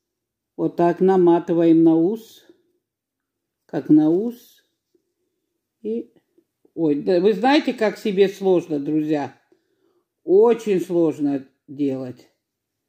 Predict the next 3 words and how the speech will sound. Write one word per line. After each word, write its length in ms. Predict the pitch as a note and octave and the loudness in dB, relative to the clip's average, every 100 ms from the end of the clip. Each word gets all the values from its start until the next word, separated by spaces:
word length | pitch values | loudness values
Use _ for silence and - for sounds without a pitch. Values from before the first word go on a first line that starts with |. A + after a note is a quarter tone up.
| _ _ _ _ _ _ _ _ _ _ _ _ - | _ _ _ _ _ _ _ _ _ _ _ _ -10
Пока 400 | D#3+ - F#3+ F#3+ | -8 0 2 2
вот 220 | F#3 F#3 | 2 0
это 400 | G3 - F3+ | -2 -2 -4